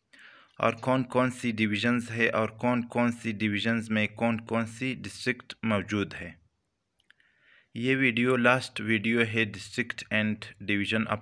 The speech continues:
पाकिस्तान के बारे में, क्योंकि already मैंने district and division of बलूचिस्तान and district and division of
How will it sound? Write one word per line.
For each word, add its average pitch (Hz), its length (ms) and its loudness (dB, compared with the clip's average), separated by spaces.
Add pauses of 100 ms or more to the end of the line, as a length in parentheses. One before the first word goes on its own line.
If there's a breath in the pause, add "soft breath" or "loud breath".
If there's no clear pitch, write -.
पाकिस्तान 98 440 0
के 98 140 2
बारे 92 320 0
में, 92 180 -8 (440 loud breath)
क्योंकि 127 360 2
already 110 600 2
मैंने 110 600 2
district 110 440 -4 (120)
and 107 180 2
division 104 400 0
of 110 120 0
बलूचिस्तान 101 720 -2
and 101 540 -4
district - 480 -8 (140)
and 98 240 2
division 98 440 -2
of 104 100 0